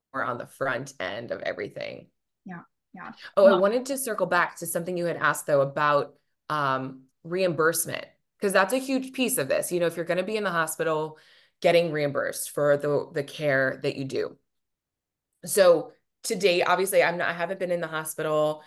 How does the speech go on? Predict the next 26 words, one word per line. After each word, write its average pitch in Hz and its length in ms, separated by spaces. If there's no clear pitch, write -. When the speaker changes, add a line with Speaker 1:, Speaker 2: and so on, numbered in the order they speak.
Speaker 1:
for 165 100
about 151 300
six - 300
months 147 300
now, - 320
but 170 300
up 180 180
until 240 480
then, 151 600
we 196 420
had 185 220
never 185 420
gotten 208 300
a 175 60
kickback 196 720
from 170 340
an 175 100
insurance 160 600
company 180 720
for 170 180
trying 170 380
to 170 100
cover 151 420
the 143 100
services. 120 840
So 165 720